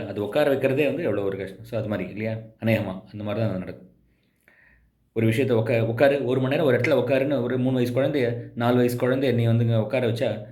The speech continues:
எவ்வளவு கஷ்டம் இருக்கும், ஒரு கவன சிதறல் இருக்கு இல்லையா? அது மாதிரி தான் ஹியூமன் பிரெயின் என்ன செய்யும்? கர்ம வினைகளால், அஞ்ஞானத்தால் கவனம் சிதறிக்கிட்டே இருக்கும். அந்த கவனத்தை ஸ்-, இப்போ அந்த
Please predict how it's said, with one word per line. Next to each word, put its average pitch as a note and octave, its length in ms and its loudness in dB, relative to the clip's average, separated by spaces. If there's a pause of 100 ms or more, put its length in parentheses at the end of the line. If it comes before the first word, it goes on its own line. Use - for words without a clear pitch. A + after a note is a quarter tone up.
(260)
எவ்வளவு C#3 260 2
கஷ்டம் B2 260 0
இருக்கும், A2 220 -2
ஒரு G#2 80 -4
கவன B2+ 260 2
சிதறல் A#2+ 400 0
இருக்கு A2+ 180 -8
இல்லையா? B2 140 -6 (120)
அது A#2 160 -2
மாதிரி B2+ 200 2
தான் C#3 180 -2
ஹியூமன் F3+ 340 0
பிரெயின் B2 320 2
என்ன G#2+ 80 -2
செய்யும்? G#2+ 380 -2
கர்ம B2+ 280 0
வினைகளால், G#2+ 580 0 (680)
அஞ்ஞானத்தால் G2+ 800 0 (440)
கவனம் A#2+ 420 0
சிதறிக்கிட்டே A#2+ 580 -2
இருக்கும். - 280 -6 (600)
அந்த A2 200 0 (120)
கவனத்தை F3+ 540 0 (120)
ஸ்-, - 260 -14 (540)
இப்போ E3 260 2
அந்த E3 160 0